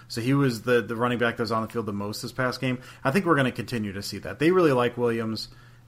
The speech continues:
I really like Williams. Um, I get why he's out there. I know a lot of people,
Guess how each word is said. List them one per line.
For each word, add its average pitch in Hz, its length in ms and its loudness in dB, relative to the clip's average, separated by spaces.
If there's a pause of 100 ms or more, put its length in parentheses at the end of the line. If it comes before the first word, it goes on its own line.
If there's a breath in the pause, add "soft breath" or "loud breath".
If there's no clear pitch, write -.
(140)
I 127 120 4
really 127 240 4
like 113 200 0
Williams. 107 640 -4
Um, 104 360 -4
I 120 100 -4
get 113 360 -4
why 120 180 0
he's 110 240 -4
out 107 220 -2
there. 107 340 -2
I 113 40 -2
know 120 120 0
a - 20 2
lot 117 180 2
of - 40 -4
people, 107 400 -6